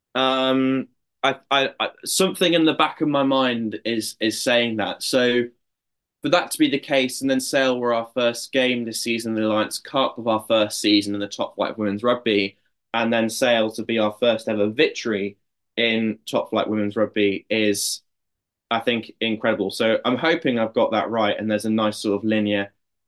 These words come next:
thing to that. But yeah, thank, thank you for that again, Jonathan. And then finally, I thought I'd do a quick little shout out. I mean, it's,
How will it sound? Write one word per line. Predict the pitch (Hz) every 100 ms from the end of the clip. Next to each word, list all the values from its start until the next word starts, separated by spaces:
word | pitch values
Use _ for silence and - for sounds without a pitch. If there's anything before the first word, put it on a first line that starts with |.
| _
thing | 113 110
to | -
that. | 104 -
But | - -
yeah, | 120 107
thank, | - 127 -
thank | - 123 117
you | 120
for | 117
that | 113 107 -
again, | 107 104
Jonathan. | 101 131 127 131
And | 127 127
then | 127
finally, | - 160 165 143 139 131 - _ _ _
I | 127
thought | 127 147
I'd | 147
do | 143
a | 131
quick | - 185 - -
little | 135 131
shout | 127 127 117 110
out. | 117 107 104
I | 123
mean, | 127 127
it's, | 120 - -